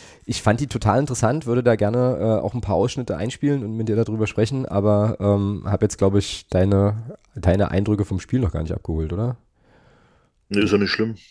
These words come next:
Speaker 1: Nee. Willst du noch, willst du noch kurz deine, deine drei Sätze, ähm, sagen, bevor wir mal, bevor wir uns mal mit den Trainerstimmen befassen und den Toren und so? Und
Speaker 2: Ja,
Speaker 1: Zeug?
Speaker 2: ich meine, das, das eins null, vielleicht um da ein bisschen auf die Tore zu gucken und was dann,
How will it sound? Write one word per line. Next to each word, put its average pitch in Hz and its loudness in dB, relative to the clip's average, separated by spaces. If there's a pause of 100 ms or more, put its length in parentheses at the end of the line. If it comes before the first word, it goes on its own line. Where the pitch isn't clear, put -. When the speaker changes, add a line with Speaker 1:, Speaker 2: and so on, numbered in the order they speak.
(120)
Speaker 1:
Nee. 92 0 (600)
Willst 98 -10
du 123 -2
noch, 120 -2
willst 110 0
du 131 -2
noch 131 0
kurz - -4
deine, 120 2
deine 113 0
drei 117 2
Sätze, 123 0 (240)
ähm, 113 -2 (600)
sagen, 120 4
bevor 117 4
wir 117 4
mal, 113 4
bevor 104 -2
wir 113 0
uns 110 -6
mal 110 -4
mit 110 -4
den 107 -4
Trainerstimmen 139 -4
befassen 151 -8 (120)
und 117 -8
den 113 -4
Toren 131 -4
und 143 -8
so? 143 -8 (260)
Und - -8 (880)
Speaker 2:
Ja, 135 2 (120)
Speaker 1:
Zeug? 123 -2 (760)
Speaker 2:
ich 104 -20
meine, - -6 (1000)
das, 101 -4
das - -6
eins 107 0
null, 147 0 (280)
vielleicht 101 -6
um 90 -14
da 90 -8
ein 90 -8
bisschen 104 -6
auf 87 -10
die - -16
Tore 110 -2
zu - -10
gucken 107 -12
und 98 -6
was 92 -6
dann, 98 -8